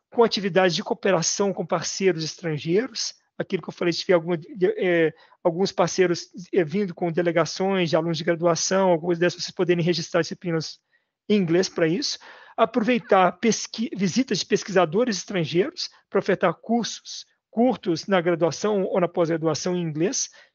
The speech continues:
com participação ou não de professores em conjunto da sua própria instituição,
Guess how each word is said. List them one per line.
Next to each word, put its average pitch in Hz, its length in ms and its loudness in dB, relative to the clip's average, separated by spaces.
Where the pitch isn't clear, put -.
com 214 100 -2
participação 196 680 2
ou 254 120 4
não 208 180 2
de - 100 -8
professores 170 760 -2
em 226 80 -4
conjunto 190 460 -2
da 165 100 0
sua 170 160 -4
própria 165 280 -2
instituição, 190 540 -2